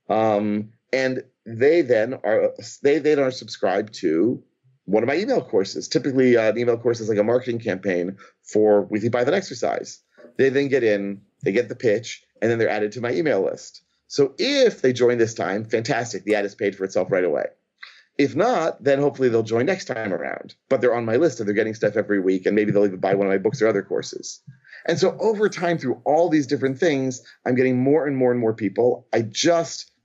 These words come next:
like, spent a fair amount of money. Like, I spent, like, I don't know, like, fifteen hundred dollars, two thousand dollars actually on Facebook ads 'cause I wanted to get a ton of people interested in Weekly Python Exercise.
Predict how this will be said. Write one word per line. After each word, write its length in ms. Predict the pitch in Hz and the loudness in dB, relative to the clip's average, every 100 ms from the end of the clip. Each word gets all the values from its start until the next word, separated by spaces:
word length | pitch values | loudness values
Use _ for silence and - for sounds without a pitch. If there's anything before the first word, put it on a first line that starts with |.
| _ _ _ - | _ _ _ -2
like, 200 | 110 107 | -2 0
spent 180 | - 131 | -2 -2
a 60 | |
fair 180 | 117 143 | 0 0
amount 180 | 143 107 | 0 0
of 120 | 95 | -2
money. 200 | 87 67 | -4 -4
Like, 160 | 65 95 | -2 -2
I 40 | |
spent, 320 | 101 135 110 - | 0 0 0 -4
like, 180 | 78 85 | -6 -4
I 40 | - | -6
don't 80 | 92 | -4
know, 200 | 69 - | -4 -6
like, 160 | 85 - | -10 -8
fifteen 240 | 131 123 | -2 0
hundred 160 | 113 98 | 2 2
dollars, 240 | 92 87 | 0 0
two 140 | 120 | -2
thousand 240 | 104 101 95 | 0 0 0
dollars 260 | 95 95 | 0 0
actually 480 | 90 - - 64 60 - _ _ | 0 -4 -2 -2 -2 -8 _ _
on 200 | 123 131 | 0 0
Facebook 420 | 123 123 117 110 104 | 0 -2 -2 -4 -2
ads 240 | 76 - | -4 -4
'cause 100 | 110 | -2
I 120 | 117 | 0
wanted 180 | 113 117 | 0 -2
to 80 | 110 | 0
get 100 | 104 | 0
a 80 | 98 - - | -2 -8 -4
ton 160 | 160 156 | 0 0
of 180 | 113 | -2
people 540 | - 123 104 87 - - _ _ _ | -2 0 2 2 0 -10 _ _ _
interested 320 | 120 117 117 | 0 0 0
in 60 | 110 | 2
Weekly 200 | 110 107 | 0 0
Python 260 | 110 104 110 | 0 0 0
Exercise. 580 | 113 131 143 165 170 | -2 -2 0 0 -2